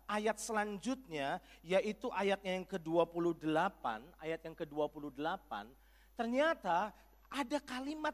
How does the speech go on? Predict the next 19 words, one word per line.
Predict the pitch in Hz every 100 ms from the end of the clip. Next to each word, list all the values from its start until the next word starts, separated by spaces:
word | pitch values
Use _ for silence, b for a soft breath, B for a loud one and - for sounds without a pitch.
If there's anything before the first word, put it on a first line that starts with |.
| 294
yang | 269
menarik | 269 262 285 247 214 -
di | 196
awalnya | 190 185 165 143 135 180
adalah, | 175 151 151 165 - -
"Dialah | 220 202 190 165 151 139 135 131 220 - B B B
yang | 151 170 180 175 175
kami | - 262 294 240 165 170 226 - b -
beritakan." | 151 202 302 - 269 240 254 196 110 98 - - - - - b b b b b -
Waktu | 294 320 -
saya | 392 - 226 226
merenungkan, | 202 202 214 214 208 202 190 180
"Dialah | 190 180 185 156 139 127 156 240 233 b b -
yang | 196 180
kami | 180 175
beritakan," | 160 147 135 240 254 - 123 127 156 b b b
saya | - 277
mulai | 330 320
berpikir, | 320 247 247 254 - 143 123